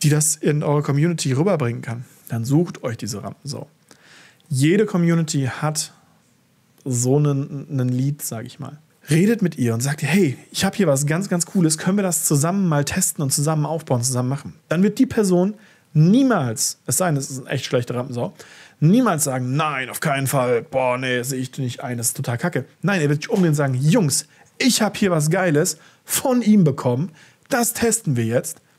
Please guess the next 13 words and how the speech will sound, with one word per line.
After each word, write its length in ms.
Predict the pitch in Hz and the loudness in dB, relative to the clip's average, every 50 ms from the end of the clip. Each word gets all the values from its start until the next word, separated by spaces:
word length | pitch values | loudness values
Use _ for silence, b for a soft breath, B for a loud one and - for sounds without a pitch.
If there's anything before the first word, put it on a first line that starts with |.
| b b - | b b -4
Ihr 120 | - 127 | -2 0
werdet 220 | 127 123 123 123 127 - _ - - | 2 2 2 0 -2 -6 _ -8 -6
hoffentlich 360 | 147 151 - 135 120 117 - | -4 -2 -2 -2 -2 -2 -4
namentlich 380 | 131 123 117 117 113 117 117 - | -4 -4 -4 -4 -6 -8 -8 -8
erwähnt, 280 | 123 120 143 196 214 | -4 -2 -2 -2 -2
ansonsten, 320 | - 127 135 127 139 - 123 | -4 -4 -4 -4 -4 -4 -4
wie 60 | 117 | -2
gesagt, 300 | 120 117 135 139 - - | 0 0 -2 -2 -4 -8
ist 140 | 151 - - | -8 -8 -6
das 140 | 113 - | -8 -8
ein 60 | - - | -10 -10
Arsch. 320 | - - - - - - B B B B B B B B B B B B _ | -10 -10 -10 -10 -12 -14 B B B B B B B B B B B B _
Und 280 | 196 196 202 196 - | 0 0 0 0 -2